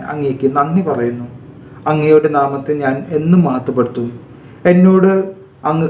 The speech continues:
കരുണ കാണിക്കണമേ. പാതാളത്തിൻ്റെ ആഴത്തിൽ നിന്ന് അവിടുന്ന് എൻ്റെ പ്രാണനെ രക്ഷിച്ചു. ദൈവമേ,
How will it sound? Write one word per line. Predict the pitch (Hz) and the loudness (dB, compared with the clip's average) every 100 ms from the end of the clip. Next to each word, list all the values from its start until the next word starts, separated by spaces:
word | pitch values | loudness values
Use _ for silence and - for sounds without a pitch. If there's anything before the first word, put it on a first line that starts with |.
| 156 | 0
കരുണ | 160 175 180 - 185 170 | 0 0 -2 0 0 0
കാണിക്കണമേ. | 151 139 139 135 135 131 131 - - - - - | 0 -2 -6 -4 -4 -4 -8 -16 -20 -20 -8 2
പാതാളത്തിൻ്റെ | 175 180 185 190 202 196 | 4 4 2 2 2 2
ആഴത്തിൽ | 165 156 156 175 156 | 2 0 -2 -2 -4
നിന്ന് | 143 139 139 - | -4 -6 -8 -4
അവിടുന്ന് | 170 170 170 190 | 0 2 2 -2
എൻ്റെ | 147 143 | -2 -4
പ്രാണനെ | 135 139 160 180 185 | 0 0 2 2 4
രക്ഷിച്ചു. | 147 - - 127 127 - - - - - 151 | 2 0 -10 -10 -10 -12 -16 -18 -18 -2 4
ദൈവമേ, | 156 156 151 151 | 4 4 0 -2